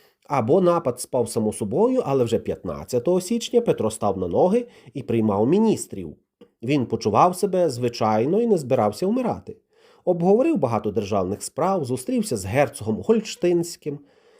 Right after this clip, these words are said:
нареченим його дочки Анни. Проте вже наступного дня різкий біль знову поклав його в ліжко. Царя знову лікували аби як, втирають мазі, напихають рясним питтям,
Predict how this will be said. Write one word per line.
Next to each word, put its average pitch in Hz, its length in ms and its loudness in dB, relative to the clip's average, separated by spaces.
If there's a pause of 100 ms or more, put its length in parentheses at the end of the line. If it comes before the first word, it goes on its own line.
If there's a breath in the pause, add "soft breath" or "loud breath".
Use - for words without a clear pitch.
(140 soft breath)
нареченим 123 540 2
його 120 160 4
дочки 117 420 0
Анни. 90 460 -6 (680)
Проте 240 420 2
вже 165 140 2
наступного 156 580 2
дня 117 320 0
різкий 147 380 -6
біль 127 240 -4
знову 143 600 2 (440 soft breath)
поклав 123 400 0
його 147 160 -2
в 185 60 -2
ліжко. 117 420 -6 (360)
Царя 127 300 2
знову 151 440 4
лікували 131 600 -2
аби 104 220 -4
як, 98 460 -4 (380 soft breath)
втирають 226 540 0
мазі, 135 720 0
напихають 185 520 -2
рясним 110 360 -2
питтям, 170 640 0